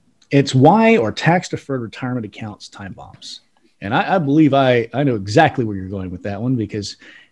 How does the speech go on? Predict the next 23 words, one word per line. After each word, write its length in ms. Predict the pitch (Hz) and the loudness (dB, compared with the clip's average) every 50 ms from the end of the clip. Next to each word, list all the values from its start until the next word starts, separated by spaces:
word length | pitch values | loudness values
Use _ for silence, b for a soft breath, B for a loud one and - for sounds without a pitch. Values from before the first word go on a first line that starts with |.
| b - | b -10
you 60 | - 101 | -4 -2
know, 260 | 101 101 101 101 95 | -2 0 0 -2 -2
in, 400 | 107 101 107 104 90 120 120 120 | -2 -4 -4 -4 -4 -2 -2 0
in, 180 | 120 120 127 120 | 2 0 2 2
in 160 | 143 135 131 | 2 2 2
my 200 | 143 165 202 202 | 2 2 0 -2
world 560 | 156 127 135 123 120 117 110 110 101 - - - | -2 -2 -2 -2 -2 -2 -2 -4 -6 -8 -12 -12
view, 540 | 107 107 107 104 101 98 95 90 92 - _ - | -10 -8 -8 -8 -8 -10 -10 -12 -16 -18 _ -14
um, 500 | 101 104 104 104 104 101 101 98 98 - _ _ - - | -12 -10 -10 -8 -8 -8 -8 -10 -10 -14 _ _ -14 -10
the 120 | 127 117 117 | -8 -6 -4
dollar 360 | 104 127 123 131 151 160 156 | -2 -2 0 0 2 2 2
will 140 | 131 123 127 | 0 0 0
always 440 | - 127 135 143 143 147 143 139 139 | 2 2 2 2 4 2 0 -2 -4
be 280 | _ _ - 143 131 | _ _ -4 -2 -2
worth 260 | 120 123 127 123 - - | -2 -2 -4 -6 -8 -10
less 220 | 113 110 104 - - | -10 -10 -10 -10 -10
tomorrow, 540 | - 110 101 117 131 156 165 170 165 143 - - | -10 -8 -6 -4 -2 -2 -2 -2 -4 -6 -8 -10
and 100 | 98 - | -10 -8
taxes 420 | - 117 113 - - 123 - - | -6 -6 -6 -6 -6 -10 -10 -10
will 120 | 107 - - | -12 -12 -10
always 300 | 110 107 104 101 98 - | -8 -8 -8 -8 -10 -12
be 140 | - - 98 | -12 -14 -16
higher. 400 | - - 85 - - - - | -14 -14 -16 -16 -16 -18 -20